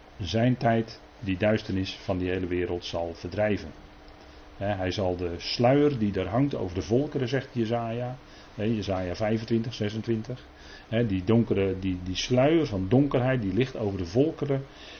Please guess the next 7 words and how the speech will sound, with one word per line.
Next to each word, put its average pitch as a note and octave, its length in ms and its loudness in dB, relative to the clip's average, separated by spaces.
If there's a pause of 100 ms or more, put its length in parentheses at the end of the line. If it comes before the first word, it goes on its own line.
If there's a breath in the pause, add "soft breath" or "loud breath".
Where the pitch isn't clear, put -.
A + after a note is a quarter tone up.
(140 loud breath)
die G2+ 120 0
zal G2 360 2 (200)
verdwijnen D#3+ 760 2
als G#2+ 200 -4
de - 80 -2
Messias A#2 480 -4
komt. - 340 -10